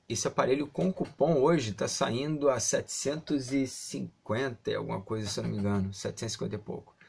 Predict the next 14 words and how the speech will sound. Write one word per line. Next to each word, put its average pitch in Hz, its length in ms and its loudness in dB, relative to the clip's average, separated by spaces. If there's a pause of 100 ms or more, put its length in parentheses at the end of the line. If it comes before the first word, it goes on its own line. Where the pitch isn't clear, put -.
(1400)
Você 165 240 2
encontra 160 400 2
coisas 113 220 2
melhores 101 540 4
por 104 180 -2
esse 101 180 0
valor, 92 380 4
né? 104 180 2
Se 98 220 -4
você 110 400 4
conhece 131 500 0
um 107 60 -2
pouco, 113 420 -2
você 101 240 -2